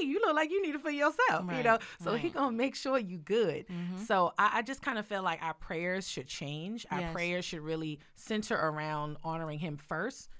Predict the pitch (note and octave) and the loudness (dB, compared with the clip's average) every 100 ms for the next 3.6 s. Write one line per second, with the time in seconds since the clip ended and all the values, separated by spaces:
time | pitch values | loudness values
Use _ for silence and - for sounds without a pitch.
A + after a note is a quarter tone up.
0 | - C#4 D4 A3+ F#3+ F3 E3 D#3+ D#3+ B2+ | -10 -8 -4 -4 -4 -6 -6 -6 -8 -8
1 | A2+ - - - - - - E3+ C#3+ C3 | -10 -16 -20 -20 -20 -20 -10 -6 -6 -6
2 | - A#2+ B2+ - - G#3 G3 G#3+ C4+ - | -10 -10 -12 -14 -6 -4 -2 -4 -6 -10
3 | - G#3+ G3+ F3 D#3+ E3 | -8 -6 -6 -6 -8 -10